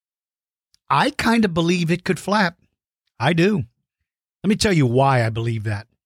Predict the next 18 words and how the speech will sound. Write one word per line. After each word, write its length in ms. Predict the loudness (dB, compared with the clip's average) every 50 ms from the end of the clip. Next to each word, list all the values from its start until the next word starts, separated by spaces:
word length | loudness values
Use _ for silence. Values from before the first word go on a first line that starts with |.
| _ _ _ _ _ _ _ _ _ _ _ _ _ -20 _
First 340 | _ -2 0 0 0 -2 0
of 80 | 0
all, 340 | 2 2 2 2 0 -2 -6 _ _ _ _ _ _ _ _ _ _ _ _ _ _ -6
with 300 | -2 0 0 0 -2 -2
those 300 | 0 2 2 2 2 0
wings 640 | -2 0 2 2 2 4 4 2 2 2 0 -2 -4 -8 -4
on 180 | -2 0 0 0
its 180 | 0 -2 -4 -4 0
arms 440 | 0 2 2 2 2 2 0 -2 -2
and 140 | 0 0 0
its 220 | 0 0 -2 -4 -2
legs, 600 | 0 0 2 0 0 -4 -8 -10 -10 -10 -10 _ _ _ _ _ _ _ _ _ _ _ _ _ _ _ _ _ -4
that 380 | -2 0 2 2 0 0 -2 -8 -4
is 180 | -2 -2 -2 2
going 260 | 2 2 2 2 0
to 60 | 0
make 240 | 2 0 0 0 -2
climbing 760 | -8 -6 -2 -2 0 0 0 2 2 2 2 2 0 -2